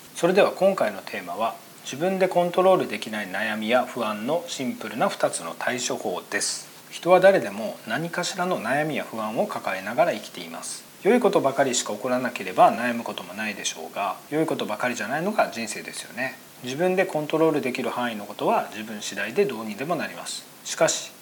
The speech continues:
自分でコントロールできないものが多々あると思います。例えば、政治や社会や経済の動き、天災、事故など、そして最も大きいのは他人の言動かもしれません。そのようなことが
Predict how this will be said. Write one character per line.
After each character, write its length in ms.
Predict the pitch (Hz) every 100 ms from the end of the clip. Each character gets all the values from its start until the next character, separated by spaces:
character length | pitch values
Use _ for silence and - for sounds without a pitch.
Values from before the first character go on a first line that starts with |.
| -
自 140 | 120
分 160 | 165 180
で 100 | 185
コ 160 | 151
ン 60 | 147
ト 140 | -
ロ 80 | 165
ー 60 | 147
ル 60 |
で 120 | 104
き 100 | 107
な 80 | 147
い 60 | 156
も 120 | 110
の 120 | 98
が 240 | 113 139 - -
多 100 | -
々 240 | 175 120 - - -
あ 80 | 127
る 80 |
と 80 | -
思 120 | 95
い 60 | 85
ま 140 | 85
す。 180 | - - - - - -
例 120 | - 175
え 20 |
ば、 200 | 127 -
政 360 | - - 135 123
治 100 | 131
や 80 |
社 120 | 120 131
会 260 | 123 95
や 120 | 123 123
経 220 | 147 147
済 180 | 135 95
の 160 | 85
動 80 | 95 -
き、 240 | 82 80 - -
天 260 | 131 127
災、 300 | 120 113 98 - - 117
事 120 | 131
故 180 | - - -
な 100 | 98
ど、 120 | 107 - -
そ 120 | - 147
し 120 | -
て 180 | 180 117 139 156
最 100 | -
も 160 | 220 165
大 40 | 127
き 120 | 127
い 20 |
の 100 | 113
は 120 | 160 -
他 160 | -
人 240 | 147 180 185
の 160 | 214
言 240 | - 135 131
動 180 | 127 123
か 140 | 185
も 100 | 208
し 160 | - 120
れ 60 |
ま 120 | 95
せ 120 | 98 101
ん。 100 | - - - -
そ 120 | 156
の 80 | 185
よ 60 | 220
う 20 |
な 100 | 175
こ 120 | 131
と 100 | 101
が 240 | 113 104